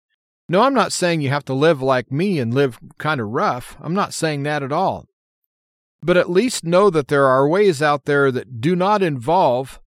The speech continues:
smartphones. There are things out there that do not involve any modern technology or any modern convenience. And so you can live your life just fine without any of that stuff.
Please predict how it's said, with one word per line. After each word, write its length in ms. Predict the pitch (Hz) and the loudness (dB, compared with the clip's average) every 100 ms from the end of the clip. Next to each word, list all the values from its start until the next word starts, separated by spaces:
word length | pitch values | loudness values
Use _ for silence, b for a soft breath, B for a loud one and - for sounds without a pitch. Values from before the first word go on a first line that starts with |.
| _ _ - | _ _ -14
smartphones. 960 | - 175 185 - 135 107 95 95 - _ _ _ _ _ _ _ | -6 -2 -2 -4 -8 -8 -10 -16 -18 _ _ _ _ _ _ _
There 180 | 156 160 | 0 2
are 80 | 147 | 0
things 380 | 180 208 196 156 | -2 -2 0 0
out 160 | 143 | -2
there 220 | - 151 | 0 0
that 180 | 151 135 - _ _ | 2 -2 -6 _ _
do 180 | 120 175 | -4 -2
not 200 | 170 180 | 0 0
involve 440 | 165 127 147 151 139 | -2 -2 0 0 0
any 220 | 160 147 | -4 -2
modern 440 | 131 147 170 147 | 0 0 -2 -4
technology 760 | - 139 135 147 190 143 120 139 | -4 -6 -4 -2 0 -2 -2 -4
or 120 | 131 | -2
any 140 | 143 | -2
modern 400 | 131 131 151 143 | -2 -2 -2 -4
convenience. 720 | 123 120 156 196 117 113 - - _ _ _ _ _ _ _ _ _ _ _ - | -6 -4 -2 -2 -4 -8 -14 -18 _ _ _ _ _ _ _ _ _ _ _ -10
And 120 | 135 | -6
so 120 | - | -2
you 180 | 156 196 | 0 0
can 160 | 170 151 | -2 0
live 220 | 196 151 | 0 2
your 120 | 143 | 0
life 300 | 139 180 165 | 0 -2 -4
just 240 | 143 131 | -8 -8
fine 360 | - 165 202 165 | -6 -6 -4 -4
without 380 | 135 160 202 202 | -4 0 0 2
any 200 | 208 143 | 0 -2
of 80 | 107 | -2
that 220 | 101 - | -6 -8
stuff. 420 | - 87 73 - | -12 -12 -14 -20